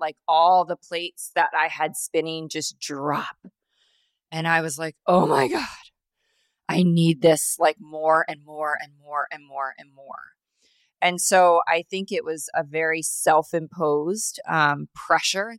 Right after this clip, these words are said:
that I had put myself under. And I mean, you think about it, you look at this in Hollywood, you look at this with kids that are, you know, just driven, driven, driven academically, and then they kind of burn out and turn to addiction and things like that.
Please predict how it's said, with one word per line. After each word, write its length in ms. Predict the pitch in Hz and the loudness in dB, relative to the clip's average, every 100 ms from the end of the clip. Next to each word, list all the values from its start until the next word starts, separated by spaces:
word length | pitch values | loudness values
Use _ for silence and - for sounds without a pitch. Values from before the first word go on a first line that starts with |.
| - | -6
that 100 | 160 | 0
I 120 | 156 | 0
had 220 | 226 143 | -2 -12
put 180 | - - | -12 -10
myself 500 | 165 160 - 151 147 - | -8 -6 0 0 0 -6
under. 500 | 151 151 165 220 262 _ _ _ - | -10 -4 -2 -2 -4 _ _ _ -6
And 120 | 190 | -2
I 40 | 190 | -2
mean, 160 | 190 196 | -4 -12
you 40 | |
think 200 | 220 247 | -12 -4
about 180 | 190 175 | 2 2
it, 80 | 160 | 0
you 100 | 170 | -8
look 140 | 175 | -16
at 80 | 190 | -16
this 160 | 185 - | -16 -16
in 100 | 190 - | -10 -4
Hollywood, 560 | 160 175 170 175 180 170 | -4 -4 -10 -12 -12 -14
you 120 | 175 | -12
look 160 | 170 185 | -12 -10
at 80 | - | -12
this 260 | 165 165 - | -10 -10 -12
with 300 | 160 165 156 - - | -8 -6 -6 -10 -6
kids 440 | 160 165 165 165 | 0 2 2 -2
that 180 | 160 151 | -2 0
are, 340 | 151 147 147 147 | 2 2 0 -4
you 140 | 160 | -10
know, 380 | 151 139 135 131 _ _ _ _ _ _ _ _ _ _ - | -6 -6 -6 -8 _ _ _ _ _ _ _ _ _ _ -6
just 300 | 190 175 - | -2 -2 -2
driven, 340 | - 202 190 | 0 0 0
driven, 280 | 190 185 175 | 0 0 0
driven 280 | 175 170 170 | -2 -2 0
academically, 1000 | 156 - 147 175 170 165 165 170 165 165 156 | -2 -4 -4 -4 -4 -8 -14 -10 -10 -10 -12
and 120 | 156 | -14
then 140 | 156 | -20
they 100 | 156 151 | -20 -18
kind 160 | 156 147 | -14 -14
of 120 | 131 | -8
burn 220 | 165 165 160 | -4 -2 0
out 280 | 147 151 151 | 2 2 0
and 280 | 156 139 - - | -14 -20 -16 -8
turn 220 | 165 160 | -6 -6
to 120 | 165 | -8
addiction 540 | 151 151 151 - 151 151 | -8 -8 -10 -10 -10 -14
and 140 | 147 | _
things 240 | 147 156 156 | -16 -10 -8
like 140 | 147 | -8
that. 280 | 147 143 151 | -2 0 0